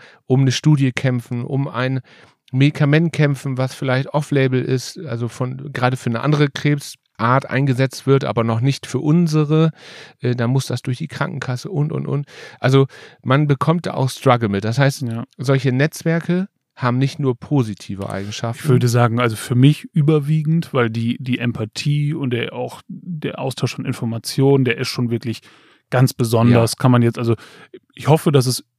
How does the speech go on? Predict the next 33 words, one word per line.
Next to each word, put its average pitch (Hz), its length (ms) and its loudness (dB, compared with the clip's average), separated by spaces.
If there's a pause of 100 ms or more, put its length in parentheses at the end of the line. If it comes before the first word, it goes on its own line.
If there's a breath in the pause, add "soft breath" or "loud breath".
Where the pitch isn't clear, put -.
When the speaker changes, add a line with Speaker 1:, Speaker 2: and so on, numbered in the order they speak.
(120)
Speaker 2:
überall 156 460 4
anders 147 340 0
auch 147 260 0
so 156 220 -4
ist, 156 180 -4
aber 135 180 -2
jetzt - 320 -6
so 131 300 0
mit 147 340 0
unserer 160 340 6
Erfahrung, 139 800 2
auch 120 320 -2
mit 131 320 -6
der 113 240 -2
Treibermutation 135 1120 -2
und 123 140 -2
dem 117 180 2
Netzwerk, 117 460 -4
was 113 140 -8
es 117 100 -14
dort 123 260 0
gibt, 131 180 0 (1080 loud breath)
das 123 160 0
ist 123 100 2
schon 123 200 4
wirklich 131 420 2
schön. 156 340 4
Also 123 180 4 (240 loud breath)
ich 135 120 -6
muss 131 200 6
wirklich 147 220 0
sagen, 143 800 -2 (1080)
ich 131 140 0